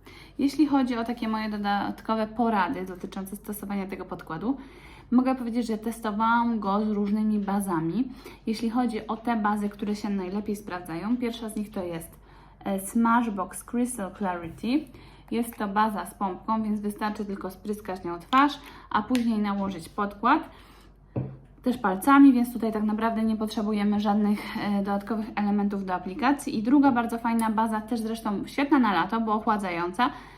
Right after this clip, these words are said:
jest to Originals, Original Skin Perfe-, Perf-, Perfecting Cooling, taka baza. Jest naprawdę fajna,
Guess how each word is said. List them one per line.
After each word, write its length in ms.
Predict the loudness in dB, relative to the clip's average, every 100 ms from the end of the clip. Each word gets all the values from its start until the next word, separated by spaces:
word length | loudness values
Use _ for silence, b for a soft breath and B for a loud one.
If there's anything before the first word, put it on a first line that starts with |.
| B
jest 220 | -4 -2
to 140 | -2 2
Originals, 720 | 4 6 4 2 2 2 0 -8 -16 -6 0
Original 580 | 2 2 2 0 0
Skin 520 | -2 -2 2 6 6 4 B B 0
Perfe-, 340 | 4 4 2 -4 0
Perf-, 300 | 2 2 -2 -4
Perfecting 680 | -4 -2 -6 -4 -4 -4 -2
Cooling, 460 | -2 0 2 2 B B B B -14
taka 240 | -8 -8
baza. 440 | -4 -6 -2 2 2 0 -12 -20 -20 b b b b b b b -20 -20 -6
Jest 260 | 0 0 0
naprawdę 580 | -2 2 4 4 2 -4
fajna, 680 | -2 -2 -2 0 2 4